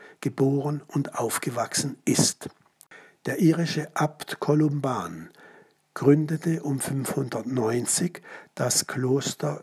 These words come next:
Lüsöl in den Vogesen. Gallus war einer seiner Schüler. Er zog mit Kolumban und weiteren Schülern rheinaufwärts mit einem Umweg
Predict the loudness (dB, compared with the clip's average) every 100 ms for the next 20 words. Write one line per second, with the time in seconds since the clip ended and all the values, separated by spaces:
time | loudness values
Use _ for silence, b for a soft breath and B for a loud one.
0 | -10 -2 0 2 0 -2 0 0 -2 -6
1 | B B 0 2 4 0 0 -6 -8 -4
2 | -2 -2 -2 -2 -6 -12 -16 _ _ B
3 | B B B -2 2 4 2 0 -6 B
4 | B -4 -2 -2 0 2 2 0 -6 -4
5 | -2 -2 -2 -4 -6 -6 -6 -6 -10 -14
6 | -20 _ -20 B B B B B 0 2
7 | 2 2 2 -4 -6 -6 -4 -2 -4 -4
8 | -4 -2 -2 -4 -8 B B B -8 -8
9 | -6 -4 -4 -4 -2 -2 -2 0 2 2
10 | 0 -2 -6 B B B -6 -4 -2 -4
11 | -4 -2 -2 -4 0 -2 -2 -6 -6 -8
12 | B B -2 -2 -2 -2 -2 -4 -2 0
13 | 2 2 0 -4